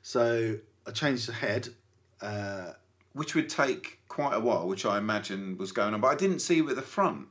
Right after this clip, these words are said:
Speaker 2: Like, you disappeared off the stage
Speaker 1: Yeah, I went
Speaker 2: completely.
Speaker 1: backstage and changed it all. And then, rather than putting all my pedals in, I just went straight into the amp and it worked.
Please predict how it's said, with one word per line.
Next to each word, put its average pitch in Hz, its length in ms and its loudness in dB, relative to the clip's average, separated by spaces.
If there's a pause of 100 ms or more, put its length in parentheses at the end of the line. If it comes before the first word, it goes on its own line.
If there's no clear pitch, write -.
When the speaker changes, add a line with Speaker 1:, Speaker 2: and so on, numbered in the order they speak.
Speaker 2:
Like, 117 280 -2
you 123 320 -6 (140)
disappeared 151 540 0
off 113 200 0
the 107 100 -10
stage - 220 2
Speaker 1:
Yeah, 170 100 8
I 139 40 8
went 135 160 6
Speaker 2:
completely. 139 220 -4
Speaker 1:
backstage 120 640 2
and 92 200 -8 (160)
changed 98 400 -4
it - 80 -10
all. 95 180 -12 (400)
And 120 140 -2
then, 135 360 6 (260)
rather 143 360 8
than 123 320 2 (320)
putting 127 220 0
all 127 60 2
my 120 100 2
pedals 110 600 0 (100)
in, 92 180 -8
I 107 60 -2
just 110 180 -4
went 113 200 -2
straight 123 280 2
into 107 180 -4
the 117 100 2
amp 127 240 -2
and 107 80 -4
it 104 80 -6
worked. 107 400 -2